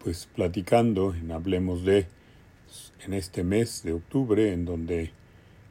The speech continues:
la propuesta fue, pues, trabajar, reflexionar en favor de la paz. Creo que es muy importante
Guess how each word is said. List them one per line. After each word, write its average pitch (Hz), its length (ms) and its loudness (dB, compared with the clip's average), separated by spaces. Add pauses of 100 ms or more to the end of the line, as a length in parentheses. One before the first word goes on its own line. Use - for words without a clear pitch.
(160)
la 92 80 -10
propuesta 90 680 -2
fue, 92 480 -2 (880)
pues, - 280 -12
trabajar, 92 640 2 (600)
reflexionar 87 840 -2
en 90 100 -2
favor 85 380 -4
de 87 80 -4
la 85 140 -2
paz. 101 440 0 (840)
Creo 120 200 2
que 90 320 0 (160)
es 104 140 -14
muy 104 140 -2
importante 104 880 -2